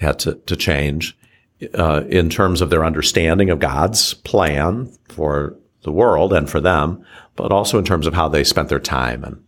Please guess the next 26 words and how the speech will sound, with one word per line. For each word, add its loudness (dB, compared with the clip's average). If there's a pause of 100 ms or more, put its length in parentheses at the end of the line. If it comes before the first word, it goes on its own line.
(320)
and, -4
and -2
energy. -4
More 4
of 0
it 2
was 0
to -4
be -2
given 0
to -4
Jesus 2
and -4
his 2 (760)
saving 0
plan, -2 (640)
and -2
less 0
to, 0
to -4
plans -2
that -6
they 2
themselves -4
would -2
have, -8